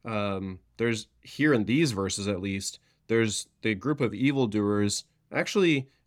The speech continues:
um, impacting the group of the righteous. Um, uh, you know, "eating up my people," uh, obviously very metaphorical, but some sort of, uh, description of harm, um, uh, uh, hurt of some kind.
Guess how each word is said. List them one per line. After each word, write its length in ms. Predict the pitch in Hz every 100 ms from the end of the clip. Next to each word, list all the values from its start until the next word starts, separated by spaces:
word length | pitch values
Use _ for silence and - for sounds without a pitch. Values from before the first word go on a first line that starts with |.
| -
um, 320 | 120 113 110
impacting 840 | - 143 160 120 92 - 104 101
the 80 | 101
group 240 | 104 113
of 80 | 104
the 80 | 98
righteous. 600 | 92 98 98 - - - - -
Um, 580 | 107 101 95 92 92 90 _ _ _ -
uh, 360 | 104 98 95 95
you 120 | 110
know, 140 | 101 98 _ _
"eating 300 | - 123 123 117
up 140 | 127
my 180 | 117 98
people," 600 | - 135 139 90 90 101 _
uh, 360 | 110 107 101 101 -
obviously 340 | 107 110 -
very 240 | 110 107 110
metaphorical, 840 | 107 98 101 117 131 131 98 98
but 380 | 101 110 107 -
some 320 | - 123 131
sort 360 | - 117 120 107
of, 360 | 101 95 90 _ _ _ -
uh, 140 | 101
description 540 | 98 104 - 120 - 117
of 200 | 95 92
harm, 680 | - - 113 117 117 113 117 - _ -
um, 680 | 101 98 95 92 90 87 87
uh, 20 | 101
uh, 500 | 95 90 - 95 92
hurt 320 | - 117 120
of 100 | 104
some 300 | - 104 95
kind. 560 | - 117 117 113 113